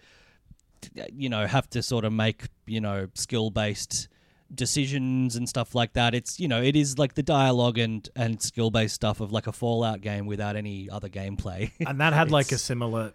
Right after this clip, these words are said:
Speaker 2: illustrated kind of style,
Speaker 1: Yeah.
Speaker 2: right? Like,
Speaker 1: Yes.
Speaker 2: yeah.
Speaker 1: And same, same era, same setting. It was, like, I think, a fictionalized version of,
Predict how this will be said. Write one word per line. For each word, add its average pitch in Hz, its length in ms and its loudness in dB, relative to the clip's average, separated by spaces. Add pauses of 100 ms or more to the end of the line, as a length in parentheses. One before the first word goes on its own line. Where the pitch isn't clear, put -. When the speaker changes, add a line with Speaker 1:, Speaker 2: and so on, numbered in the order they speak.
Speaker 2:
illustrated 113 680 -2
kind 113 220 -4
of 92 60 -6
style, 127 320 0
Speaker 1:
Yeah. 117 160 8
Speaker 2:
right? 110 280 -2
Like, 107 240 -4
Speaker 1:
Yes. 107 400 0 (240)
Speaker 2:
yeah. 185 60 8
Speaker 1:
And 226 100 6
same, 220 320 4
same 214 280 6
era, 185 240 8
same 156 240 2
setting. 131 400 2
It 127 80 -2
was, 139 160 2
like, 143 280 0
I 143 80 -2
think, 170 160 -2
a 143 60 0
fictionalized 127 580 -4
version 113 340 -4
of, 104 200 -6